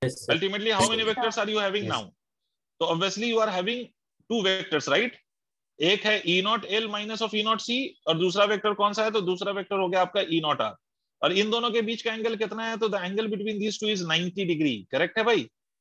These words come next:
Speaker 2: दोनों के बीच का एंगल नाइंटी degree। तो आप क्या करेंगे? इन दोनों का resultant निकालेंगे। The resultant would be given by this,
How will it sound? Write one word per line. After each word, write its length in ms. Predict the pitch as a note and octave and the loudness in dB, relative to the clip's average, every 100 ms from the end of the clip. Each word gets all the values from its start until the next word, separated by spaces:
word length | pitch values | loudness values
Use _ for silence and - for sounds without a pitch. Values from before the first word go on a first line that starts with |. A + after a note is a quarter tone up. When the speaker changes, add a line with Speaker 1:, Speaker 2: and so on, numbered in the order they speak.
| - | -8
Speaker 2:
दोनों 220 | C3+ F#3 G3+ | -4 -2 0
के 80 | |
बीच 180 | G#3 G#3+ | 0 -2
का 120 | - | -4
एंगल 240 | G3+ G3+ G#3 | -4 -2 -2
नाइंटी 300 | F3+ F3 F3+ | -4 -2 0
degree। 400 | D#3+ D3 A#2 G2 | 2 0 -2 -4
तो 40 | C#3+ | 0
आप 180 | E3+ | 0
क्या 140 | G3+ G#3 | 2 2
करेंगे? 360 | G#3+ G#3 G#3 | 2 0 -2
इन 240 | G3+ E3 F#3 | -2 -4 -4
दोनों 200 | F#3+ G3 | -4 0
का 100 | F3+ | 0
resultant 680 | D#3 D#3 E3+ F3 D#3 G3+ G3+ | 2 2 0 -4 -4 -2 -2
निकालेंगे। 560 | G3 F3+ E3+ E3 D#3 - _ _ B2 | 2 2 2 -2 -4 -6 _ _ 0
The 140 | E3 | 2
resultant 480 | E3 F3 F3 G#3+ G3+ | 4 2 0 -2 0
would 160 | G3 F#3 | 0 0
be 100 | G3 | -2
given 300 | F#3 G3 G3 | -2 0 0
by 100 | F#3 | 0
this, 300 | F#3 F3+ | 0 -2